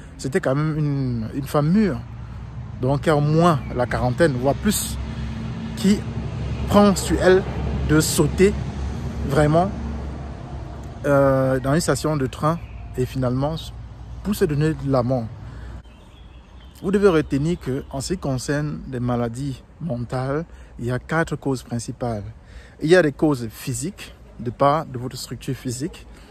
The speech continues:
Il y a des causes génétiques, de part du patrimoine génétique que vous avez hérité, n'est-ce pas, de vos parents. Il y a des causes également, euh, environnementales, de par l'endroit où vous vivez. Et ensuite, il y a les causes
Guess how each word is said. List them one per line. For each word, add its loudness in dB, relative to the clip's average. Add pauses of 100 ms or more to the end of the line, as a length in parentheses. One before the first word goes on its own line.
(180)
Il -2
y 4
a 8
des 0
causes -2
génétiques, -6 (320)
de -4
part 2
du -12
patrimoine -4
génétique -6
que -10
vous -6
avez -4 (280)
hérité, -4
n'est-ce -4
pas, -6 (140)
de -6
vos -6 (420)
parents. -4 (560)
Il -4
y 6
a 6
des 0
causes 0 (280)
également, -2 (640)
euh, -2
environnementales, 0 (400)
de -8
par 2
l'endroit 0
où -2
vous 0
vivez. -4 (1200)
Et -2
ensuite, -2
il -8
y 0
a 4
les -2
causes -2